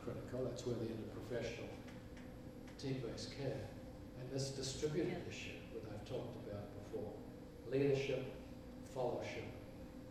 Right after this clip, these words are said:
Speaker 1: when to give up, when to take back, without disrupting the dynamics of the team.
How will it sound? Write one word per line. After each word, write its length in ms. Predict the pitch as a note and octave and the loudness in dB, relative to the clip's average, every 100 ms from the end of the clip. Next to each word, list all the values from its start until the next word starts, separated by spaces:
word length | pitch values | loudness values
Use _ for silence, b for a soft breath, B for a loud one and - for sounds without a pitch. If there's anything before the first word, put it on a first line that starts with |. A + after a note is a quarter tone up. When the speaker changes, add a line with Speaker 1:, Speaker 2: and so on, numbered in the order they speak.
| - | 2
Speaker 1:
when 200 | B2+ - | 4 4
to 100 | B2+ - | 2 2
give 160 | A#2+ | 2
up, 260 | A2+ - - | 2 -2 -4
when 120 | A#2 | -4
to 300 | - - - | -4 -6 -4
take 120 | - - - | -4 -4 -6
back, 200 | G#2 - - - - - - - B2 | -6 -6 -8 -8 -8 -8 -8 -8 -6
without 460 | A#2 A2+ - - | -2 0 0 -2
disrupting 520 | - - C3 C3 - - G#2 - | -4 0 2 2 0 -2 -4 -4
the 60 | |
dynamics 540 | - - A2+ - - - | -4 -2 -2 -4 -4 -6
of 60 | - - | -6 -6
the 160 | - | -6
team. 100 | E3+ | -4